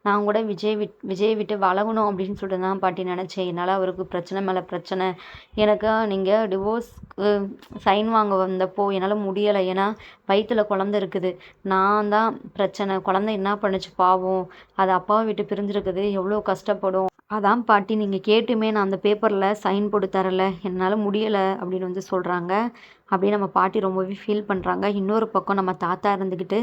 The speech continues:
காவேரி அப்படியே பார்க்குறாங்க. "என்கிட்ட கூட, இந்த தாத்தா கிட்ட கூட உனக்கு சொல்லணும்னு தோணலையா அந்த விஷயத்த? ஏம்மா காவேரி இப்படி பண்ண? தாத்தா உனக்காக வெயிட் பண்ணிட்டு இருந்தேன் தெரியுமா? நீ எப்போ இந்த வீட்டுக்கு வருவ, வருவ, வருவன்னு சொல்லிட்டு நான் ஒவ்வொரு நாளும் வந்து அவ்வளோ தவிச்சிட்டு இருந்தேன்.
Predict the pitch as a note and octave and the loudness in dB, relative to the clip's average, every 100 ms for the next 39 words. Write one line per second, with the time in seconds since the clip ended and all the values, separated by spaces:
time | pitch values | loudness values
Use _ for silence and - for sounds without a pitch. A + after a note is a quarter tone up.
0 | A#3 - - - G#3 G#3+ G#3 G3+ F#3 G3 | -4 -16 -16 2 6 6 4 0 0 -2
1 | G3+ F#3 F3+ F#3+ F3+ F#3 A3 A#3+ - - | 2 0 2 0 0 2 0 0 -8 -2
2 | G#3 A3 A3 A3 G#3 G#3+ A3+ F#3+ F#3+ F#3+ | 0 2 2 0 0 2 2 0 -2 2
3 | G3 G#3 A#3 G3 G3 G#3 A3+ G3 G3 G3+ | 2 4 2 0 0 2 2 0 -2 0
4 | F#3+ G3+ G#3 F#3+ F#3+ F#3 F#3 F3+ F3+ - | 0 0 0 0 0 0 -2 -4 -6 -4
5 | F#3+ F#3+ F#3 F3 - - - F#3+ G3+ G#3+ | -4 0 0 0 -8 -20 -2 4 6 4
6 | A3 G#3 G3 F3+ F#3+ F#3 F3+ F#3 F#3 F3+ | 4 0 2 -2 -2 -2 -2 -2 -2 -6
7 | _ - F#3 G3+ A3 G#3 G3 G3 F#3+ G#3+ | _ 0 2 4 4 2 0 2 2 2
8 | A3 F#3 F#3+ G#3 G3 F#3+ F#3 F#3 F3+ F#3 | 0 0 -2 -2 -2 -2 -2 -2 -2 -2
9 | F#3 F3+ F3 A3 A3 A3+ G3 F3+ G#3 G3+ | 0 -2 -2 -2 -4 -2 -4 -2 -2 0
10 | G3 F#3 F3+ F#3+ F3 - - - G3 G#3 | 0 0 2 0 -2 -10 -20 -2 2 4
11 | G#3+ G3 F#3+ G#3+ G#3 F#3+ G3 G3+ F#3+ F#3 | 4 2 0 -2 0 -2 2 2 2 2
12 | G3+ A3+ G#3 G3+ G#3+ F#3+ G3 G#3 F#3 G3 | 0 0 0 0 0 0 2 2 2 -2
13 | G#3 F#3 G3 A3 G3+ G3 F#3+ G3+ | 0 0 -2 -4 -4 -2 0 0